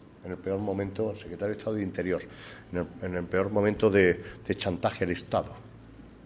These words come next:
Él, él estaba con, con Ana y con Juan Ignacio Zoido al frente de la defensa de los valores democráticos y de la Constitución española,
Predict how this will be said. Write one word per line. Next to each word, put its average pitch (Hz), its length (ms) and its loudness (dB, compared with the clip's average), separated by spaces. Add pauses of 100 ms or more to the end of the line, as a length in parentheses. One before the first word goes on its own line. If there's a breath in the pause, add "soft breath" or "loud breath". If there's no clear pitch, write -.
(140)
Él, 87 280 -4
él 95 120 0
estaba 107 440 0 (580 loud breath)
con, 85 280 -2 (300)
con 82 240 -2
Ana 175 400 6
y 90 80 -2
con 82 360 -4 (200)
Juan 87 120 -6
Ignacio 85 320 -4
Zoido 113 400 0 (400 loud breath)
al 92 100 2
frente 95 420 2
de 95 200 4
la 85 160 2
defensa 107 460 -2
de 120 100 2
los 92 100 0
valores 101 340 0
democráticos 104 960 0
y 87 60 -2
de 87 80 -2
la 87 100 -2
Constitución 87 560 -6
española, 98 560 0